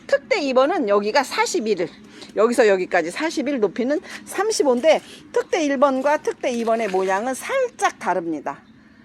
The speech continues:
어, 특대 일 번 낮지요? 넓습니다. 특대 이 번. 자, 어, 얘는, 어, 아, 특대 일 번, 이 번은,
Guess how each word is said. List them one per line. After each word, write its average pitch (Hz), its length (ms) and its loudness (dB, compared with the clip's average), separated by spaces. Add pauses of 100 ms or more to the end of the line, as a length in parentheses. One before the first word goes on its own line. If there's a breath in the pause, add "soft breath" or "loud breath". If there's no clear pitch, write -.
(160 loud breath)
어, 196 240 -2
특대 349 280 -2
일 247 160 0
번 220 220 2
낮지요? 302 520 -4 (180)
넓습니다. 180 760 0
특대 - 340 -4
이 233 120 -4
번. 175 220 0 (300 loud breath)
자, 160 260 -4 (280 loud breath)
어, 156 180 -4 (260 loud breath)
얘는, 294 500 4 (340 loud breath)
어, 185 1000 -2 (100)
아, 214 180 -2
특대 494 320 0
일 302 140 2
번, 277 260 2
이 277 160 2
번은, 330 360 2